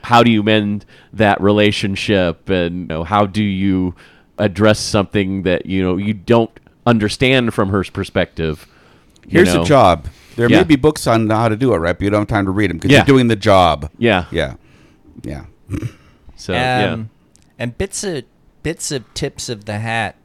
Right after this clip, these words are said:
Speaker 3: to other types of movies. I mean, the,
Speaker 1: Right.
Speaker 3: the, the, the, it feels very, uh, very, uh, James Bondish.
Speaker 2: As
Speaker 1: Right.
Speaker 2: the first one did.
Speaker 3: The, the, and, um, but also there's, like, the bit where the,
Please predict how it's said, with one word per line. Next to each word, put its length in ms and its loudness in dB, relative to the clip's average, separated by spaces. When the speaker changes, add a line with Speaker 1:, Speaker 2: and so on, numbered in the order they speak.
Speaker 3:
to 160 -8
other 160 -6
types 460 -8
of 100 -12
movies. 600 -14
I 100 -6
mean, 240 -4
the, 40 0
Speaker 1:
Right. 280 2
Speaker 3:
the, 100 -4
the, 180 -6
the, 240 -6
it 200 -6
feels 800 -4
very, 840 -4
uh, 160 -4
very, 560 -2
uh, 240 -2
James 460 -8
Bondish. 680 -10
Speaker 2:
As 120 2
Speaker 1:
Right. 120 6
Speaker 2:
the 60 0
first 220 2
one 140 0
did. 160 -2
Speaker 3:
The, 440 -4
the, 60 -16
and, 360 -6
um, 640 -8
but 140 -2
also 380 -4
there's, 280 -8
like, 240 -6
the 80 -8
bit 360 -6
where 540 -4
the, 380 -10